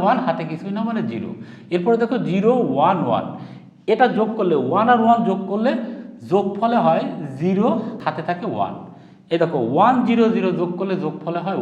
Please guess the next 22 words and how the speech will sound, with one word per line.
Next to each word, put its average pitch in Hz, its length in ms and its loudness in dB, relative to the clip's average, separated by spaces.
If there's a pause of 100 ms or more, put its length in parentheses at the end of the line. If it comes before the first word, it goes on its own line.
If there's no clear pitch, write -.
ওয়ান, 165 280 0
হাতে - 340 -4
থাকে 147 280 -6
জিরো, 101 280 -8 (140)
মানে 190 120 -6
কিছুই 120 320 -6
না। - 100 -8 (680)
ওয়ান, 220 460 4
জিরো, 190 260 0
ওয়ান, 127 320 0
দুইটা 196 240 -2
ওয়ান 190 300 0
যোগ 202 220 -6
করলে 226 320 -4 (460)
যোগফলে 175 400 -4
হয় 214 260 0
জিরো, 185 240 0
হাতে 156 260 -4
থাকে 147 260 -8 (120)
এক। - 400 -8 (300)
এরপর 190 220 0
দেখো 240 160 2